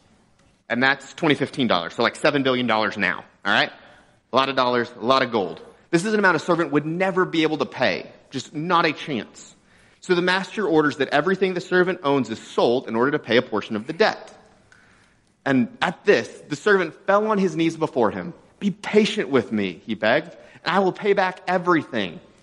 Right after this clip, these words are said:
He, there's no way he could pay back everything. "And I will pay back everything." The servant's master took pity on him, canceled the debt, and let him go. That is incredible generosity. This amount that could never be repaid has been forgiven.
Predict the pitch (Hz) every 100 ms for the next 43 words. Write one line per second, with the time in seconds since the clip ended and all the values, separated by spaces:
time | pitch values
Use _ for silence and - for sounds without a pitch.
0 | _ _ - 175 165 156 156 123 101 92
1 | - 90 - - 80 90 87 110 127 -
2 | 156 185 185 202 202 196 - 190 180 160
3 | - 95 85 - _ _ - - 139 180
4 | 202 233 180 156 151 143 139 - - 160
5 | 151 92 85 - 87 127 170 _ _ _
6 | _ _ - 247 277 269 226 151 120 113
7 | 98 - - - _ _ _ - 110 98
8 | 95 101 131 127 - - - _ _ _
9 | _ _ _ _ _ _ _ _ _ _
10 | _ _ - 143 160 113 98 - 165 143
11 | 92 92 113 98 95 104 - - - 131
12 | 151 151 135 143 131 165 156 156 165 151
13 | 147 107 101 107 110 - - 107 110 98
14 | 80